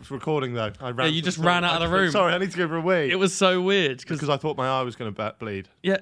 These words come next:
Speaker 2: why would it bleed?
Speaker 1: Just stinging, like, so bad. I thought it might look like red tears.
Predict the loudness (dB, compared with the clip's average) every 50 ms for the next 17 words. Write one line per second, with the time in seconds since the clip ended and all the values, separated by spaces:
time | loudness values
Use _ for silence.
0 | -4 _ _ _ -16 -6 0 2 2 4 4 2 2 0 0 -2 -2 0 0 2
1 | 0 0 -2 -4 -12 -20 -20 -20 _ _ _ _ _ _ -18 -16 -16 -16 -12 -12
2 | -12 -10 -10 -12 -12 -14 -16 -14 -12 -12 -12 -8 -6 -6 -4 -4 -4 -4 -4 -4
3 | -4 -6 -6 -6 -6 -6 -6 -6 -10 _ _ _ _ _ -12 -12 -8 -6 -6 -6
4 | -6 -6 -8 -6 -8 -8 -6 -6 -8 -8 -8 -8 -6 -6 -6 -6 -8 -12 -16 -20